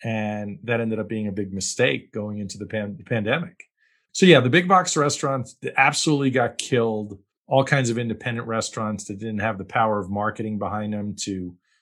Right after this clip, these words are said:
adapt to what was going on. Quite a few brands that adapted pretty quickly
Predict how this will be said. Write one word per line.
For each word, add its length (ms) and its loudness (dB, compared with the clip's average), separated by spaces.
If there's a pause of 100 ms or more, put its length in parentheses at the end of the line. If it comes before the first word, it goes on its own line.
(140)
adapt 640 2 (140)
to 100 -2
what 180 4
was 140 -2
going 320 2
on. 400 0 (340)
Quite 160 8
a 60 4
few 260 0
brands 460 2
that 80 0
adapted 480 -2
pretty 260 2
quickly 800 -2